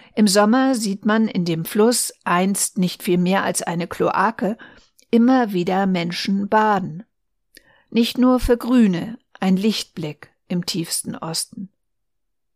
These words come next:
Dabei sind in allen ostdeutschen Ländern die Bündnisgrünen seit Jahren im Parlament vertreten. In drei Landesregierungen stellen sie Minister und Staatssekretäre.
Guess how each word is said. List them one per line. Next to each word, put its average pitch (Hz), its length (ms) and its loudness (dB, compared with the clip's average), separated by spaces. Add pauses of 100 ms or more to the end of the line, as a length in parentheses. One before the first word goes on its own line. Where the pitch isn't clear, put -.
(800)
Dabei 226 460 2
sind 208 300 0
in 170 160 -6
allen 202 480 0
ostdeutschen 190 720 -2
Ländern 202 440 0 (360)
die 202 80 0
Bündnisgrünen 240 880 2
seit 180 280 0
Jahren 214 540 2
im 226 180 -2
Parlament 220 560 2
vertreten. 180 680 0 (320)
In 202 160 2
drei 202 400 4
Landesregierungen 233 1200 0
stellen 190 500 0
sie 220 180 2
Minister 202 800 2
und 202 160 0
Staatssekretäre. 165 1000 -2